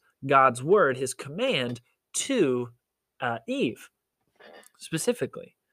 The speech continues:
And the phrase that he uses is, he says, "Did God actually say?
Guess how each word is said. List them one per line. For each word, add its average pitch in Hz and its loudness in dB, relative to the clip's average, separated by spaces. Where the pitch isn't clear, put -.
And 165 0
the 147 0
phrase 214 2
that 156 2
he 156 -4
uses 160 -2
is, 165 2
he 240 2
says, 143 0
"Did 208 4
God 131 0
actually 139 -4
say? - -10